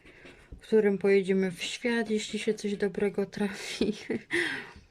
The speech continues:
I jeszcze tu mamy rower. I ostatnie dwie, które pewnie, y, nic nie dadzą, niestety. No i cytrynka. Cytrynka jest tu,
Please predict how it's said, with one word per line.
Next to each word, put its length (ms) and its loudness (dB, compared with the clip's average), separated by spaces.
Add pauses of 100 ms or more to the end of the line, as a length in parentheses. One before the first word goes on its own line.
(1160)
I 120 4
jeszcze 340 -2
tu 160 -2
mamy 340 0
rower. 360 -6 (1600)
I 160 2
ostatnie 480 -4
dwie, 260 0
które 360 -4
pewnie, 560 -2 (800)
y, 400 0
nic 360 0
nie 180 0
dadzą, 680 0 (500)
niestety. 840 -6 (1300)
No 80 -4
i 100 -4
cytrynka. 920 -4 (1700)
Cytrynka 680 -4
jest 320 -10
tu, 300 0